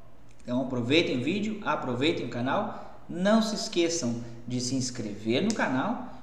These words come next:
de deixar o like, de comentar no vídeo, que isso é muito importante, de nos seguir lá no arroba Descomplica Direito zero um, bem como no Spotify, em outros serviços de áudio e música.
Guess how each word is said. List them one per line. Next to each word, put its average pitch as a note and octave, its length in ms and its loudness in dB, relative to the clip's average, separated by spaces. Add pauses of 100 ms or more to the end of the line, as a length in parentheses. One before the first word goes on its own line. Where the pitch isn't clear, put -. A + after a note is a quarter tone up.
de B2+ 140 -10
deixar B2 320 2
o B2 100 4
like, D#3 400 0
de C#3+ 140 -8
comentar G3 800 2
no C3 60 -4
vídeo, D#3 260 -4
que - 80 -10
isso A#2 120 -8
é A2 60 0
muito A2+ 260 2
importante, G#3+ 640 -2 (1000)
de C#4+ 100 0
nos C#4 220 0
seguir A3+ 320 2
lá E3+ 260 4
no D#3 160 0
arroba C3+ 400 2
Descomplica A#2+ 800 0
Direito A2 440 -2
zero E3 260 -2
um, F3 180 -6
bem E3 400 -6
como C3+ 340 -2 (380)
no D3 260 -4
Spotify, C3+ 960 0 (800)
em C#3+ 160 -2
outros B2+ 800 -2 (560)
serviços B2+ 760 -2
de A#2+ 340 0
áudio B2 420 2 (120)
e C#3+ 100 0
música. B2+ 580 2